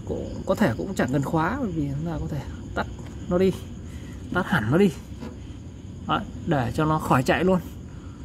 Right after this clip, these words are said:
Nhưng mà đấy là cái thao tác mà chúng ta thực hiện ở những chiller mà, ờ, có nhiều mạch nhưng mà nó sẽ lỗi một mạch thì chúng ta sẽ khóa như vậy.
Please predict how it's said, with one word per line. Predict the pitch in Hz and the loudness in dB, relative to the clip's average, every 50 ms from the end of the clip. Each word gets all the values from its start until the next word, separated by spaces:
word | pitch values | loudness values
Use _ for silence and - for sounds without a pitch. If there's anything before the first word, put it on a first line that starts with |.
| - - - - - - - - | -12 -12 -12 -12 -12 -12 -6 -2
Nhưng | 170 170 | 2 2
mà | 160 151 139 131 139 135 - | 4 6 6 4 4 2 0
đấy | 170 160 156 170 | 2 4 4 4
là | 196 190 165 147 131 131 127 - - - - - - - - - - - - - | 4 4 4 4 2 0 -2 -4 -10 -10 -10 -10 -10 -10 -10 -8 -8 -8 -8 -6
cái | - 147 156 | -4 -4 0
thao | - 190 - | 2 2 4
tác | - 202 214 214 | 4 4 4 4
mà | 202 165 | 4 2
chúng | 139 139 | 2 2
ta | 160 160 | 2 2
thực | 156 - 165 - | 0 0 -2 2
hiện | - 170 - 143 147 | 2 2 2 2 -2
ở | 151 139 123 131 | -2 -2 0 0
những | 151 170 180 | -2 -2 -4
chiller | 170 - 185 175 175 170 160 156 | -2 4 6 6 8 6 6 4
mà, | 151 143 135 131 131 - - - - - - - - - - - - - | 0 -2 -2 -2 -4 -4 -8 -10 -12 -10 -12 -12 -12 -12 -12 -12 -12 -8
ờ, | - 143 135 131 127 | -6 -4 -4 -2 -2
có | - 151 | 0 0
nhiều | 170 190 180 156 | 4 4 4 4
mạch | 147 156 147 - - - | 4 2 0 -2 -4 -4
nhưng | 170 165 156 | -4 -2 -2
mà | 156 147 139 131 127 131 135 | -2 -2 -2 -2 -2 -2 -2
nó | 135 135 151 | -2 -2 -2
sẽ | - - - 185 | -4 -4 -2 2
lỗi | 196 202 220 208 233 | 4 4 6 8 8
một | 254 220 170 | 8 8 8
mạch | 170 160 151 - - - - - - - - - - - | 6 4 2 0 -6 -12 -12 -12 -14 -12 -12 -12 -10 -8
thì | - | -6
chúng | 143 147 | -4 -2
ta | 165 165 | -2 -2
sẽ | 160 175 | -2 -2
khóa | - - - 160 147 156 | -2 2 4 4 6 6
như | 180 202 190 | 6 6 6
vậy. | 175 170 - | 6 6 4